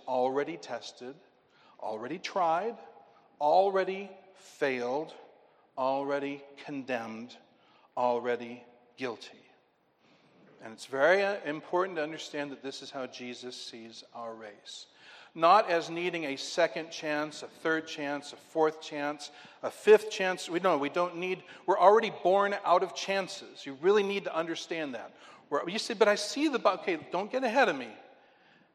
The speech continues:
Yes, you, you read about other chances, but don't get ahead of me. The fact is, we start off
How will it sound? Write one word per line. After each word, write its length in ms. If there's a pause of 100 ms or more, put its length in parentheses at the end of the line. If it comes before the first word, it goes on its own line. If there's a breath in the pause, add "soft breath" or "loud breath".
(220)
Yes, 380
you, 160
you 140
read 180
about 220
other 160
chances, 520
but 160
don't 220
get 100
ahead 220
of 140
me. 100
The 100
fact 460
is, 180
we 120
start 420
off 440